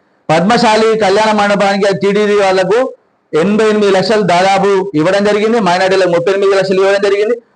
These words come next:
ప్రతి పల్లెలో పది నుంచి పదిహేను లక్షల వర్క్ చేయడం జరిగింది. అంటే, ఈ ఎలక్షన్ కోడ్ వచ్చడం వల్ల కొన్ని అభివృద్ధి పనులు ఆపేయడం జరిగింది. కానీ నర్సింగ్ అన్న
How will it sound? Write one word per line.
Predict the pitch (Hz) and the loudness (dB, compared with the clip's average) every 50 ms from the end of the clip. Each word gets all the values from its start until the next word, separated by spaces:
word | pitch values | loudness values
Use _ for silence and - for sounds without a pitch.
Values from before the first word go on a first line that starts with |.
| _ - | _ -2
ప్రతి | 175 190 196 - 247 240 - - | 0 0 0 0 0 0 0 0
పల్లెలో | 208 208 226 240 240 247 240 - 226 | 0 0 2 2 0 0 0 0 0
పది | 208 214 226 226 | 0 0 0 0
నుంచి | 226 190 226 - | 0 -2 -2 -2
పదిహేను | 208 202 202 220 214 214 214 | -2 0 0 0 0 0 -2
లక్షల | 202 208 226 214 214 202 175 - - - _ _ _ - 131 | -2 -2 -2 0 0 0 -2 -4 -8 -14 _ _ _ -4 -2
వర్క్ | 165 190 190 196 254 240 | -2 -2 0 0 0 0
చేయడం | 240 240 240 233 233 | 0 0 0 0 0
జరిగింది. | 233 233 214 214 196 170 139 - - - _ - - | 0 0 0 -2 -2 -2 -4 -6 -10 -14 _ -4 -4
అంటే, | 160 190 185 226 254 277 277 220 202 | -2 -2 -2 0 0 0 0 0 0
ఈ | 214 220 214 202 180 | 0 0 0 0 0
ఎలక్షన్ | 180 202 220 - 254 - 226 175 | 0 0 0 0 -2 -2 -2 -2
కోడ్ | 190 214 208 208 | -2 0 0 0
వచ్చడం | 202 208 220 214 208 196 | 0 0 0 0 0 0
వల్ల | 196 208 226 220 - | 0 -2 -2 -2 -2
కొన్ని | 202 190 185 175 170 | -2 0 0 0 0
అభివృద్ధి | 170 190 196 202 185 190 | 0 0 0 0 0 0
పనులు | 190 180 180 175 160 156 | -2 0 0 0 2 2
ఆపేయడం | 170 175 180 202 196 196 190 | 2 0 0 0 0 0 0
జరిగింది. | 185 185 196 208 240 226 - 165 | 0 0 0 -2 -2 -2 -2 -2
కానీ | 165 170 202 226 262 277 294 285 294 - _ _ - - 135 | 0 0 0 0 0 0 -2 -4 -6 -12 _ _ -6 -2 -2
నర్సింగ్ | 156 180 170 - 233 220 220 214 | -2 -2 0 -2 -2 0 0 0
అన్న | 208 202 | 0 0